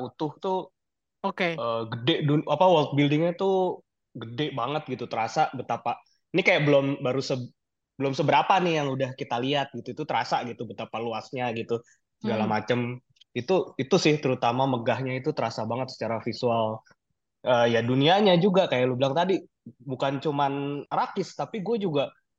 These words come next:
Speaker 1: suka banget sama visual di planetnya si Harkonnen. Kan dibilang
Speaker 2: Ya.
Speaker 1: mataharinya hitam gitu kan, makanya
Speaker 2: <laughs> Ya.
Speaker 1: visual apa,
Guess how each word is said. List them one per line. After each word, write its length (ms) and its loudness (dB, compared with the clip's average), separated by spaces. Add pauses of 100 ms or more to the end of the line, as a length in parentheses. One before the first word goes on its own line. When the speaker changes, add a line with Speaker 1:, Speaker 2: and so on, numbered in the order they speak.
(200)
Speaker 1:
suka 240 0
banget 320 0
sama 460 -2
visual 640 -2
di 340 -6
planetnya 480 -4
si 400 -4
Harkonnen. 560 2 (400)
Kan 180 0
dibilang 420 0 (480)
Speaker 2:
Ya. 380 8
Speaker 1:
mataharinya 200 4
hitam 340 2
gitu 240 2
kan, 240 -2
makanya 480 6
Speaker 2:
<laughs> 0 -
Ya. 300 2 (100)
Speaker 1:
visual 400 0
apa, 240 -2